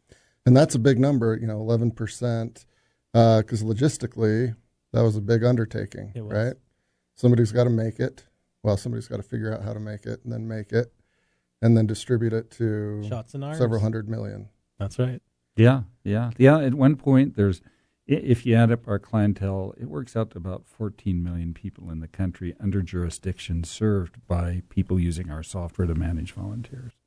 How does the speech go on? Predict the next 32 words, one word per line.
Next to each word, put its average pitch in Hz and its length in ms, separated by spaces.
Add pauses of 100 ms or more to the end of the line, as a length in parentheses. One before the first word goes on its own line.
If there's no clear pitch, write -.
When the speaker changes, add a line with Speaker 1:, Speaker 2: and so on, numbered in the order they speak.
(240)
Speaker 1:
Right. 110 200
Speaker 3:
Uh, 156 120
for, 127 440
specifically 90 800
for 87 280
the 82 100
vaccinations 82 840
and - 100
everything, - 380
yeah. 110 200 (300)
Speaker 1:
Yeah. 110 260 (640)
Speaker 3:
It, - 180
it, 226 180
it's 214 200
really 349 280
interesting. 117 580
Uh, - 300
it, 117 300
it, - 260 (240)
you 139 160
know, 135 420 (680)
again, 175 240
we 220 160
are 294 100
this 104 300
little 113 340
company. - 600
We're, - 320
we're 190 160
thirty 131 340
people-ish, - 720
right? 110 380